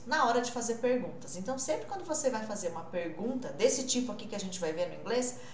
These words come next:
você vai precisar de algum desses vocabulários aqui: ou do, ou did, ou will. Quem são eles? Eu uso pra fazer perguntas diretas. O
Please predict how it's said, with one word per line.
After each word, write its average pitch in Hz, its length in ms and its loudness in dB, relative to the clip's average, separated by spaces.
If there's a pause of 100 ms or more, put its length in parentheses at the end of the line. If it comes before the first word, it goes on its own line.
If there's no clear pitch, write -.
(120)
você 208 240 2
vai 196 260 4
precisar 190 640 0
de 214 140 0
algum 190 380 0
desses 202 800 -4 (160)
vocabulários 180 840 0
aqui: 127 340 -6 (120)
ou 190 260 2
do, 247 360 2 (140)
ou 214 220 2
did, 160 460 -2 (120)
ou 202 280 0
will. - 180 -2 (640)
Quem 392 180 0
são 381 220 4
eles? - 400 0
Eu 302 180 2
uso 294 200 2
pra 277 120 0
fazer 254 280 4
perguntas 240 840 2
diretas. 185 640 0
O 202 60 -8